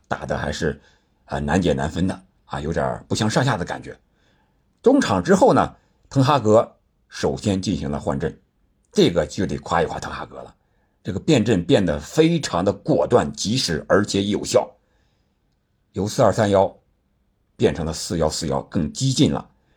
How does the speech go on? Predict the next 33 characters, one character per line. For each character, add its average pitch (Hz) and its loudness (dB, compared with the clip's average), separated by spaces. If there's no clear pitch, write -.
他 - 0
把 113 6
韦 101 0
格 113 0
霍 117 -2
斯 - -8
特 127 4
直 110 -2
接 113 4
拿 80 0
下， - 0
换 127 2
上 101 0
了 85 -2
桑 110 -2
裕 110 -4
复 104 -8
出 - -6
的 85 -2
这 80 -6
个， 67 -6
呃， 65 -8
安 110 4
东 110 6
尼 90 0
打 - -10
右 104 2
边， - -6
继 147 0
续 90 -4
是 73 -4
冲 107 0
击 101 -4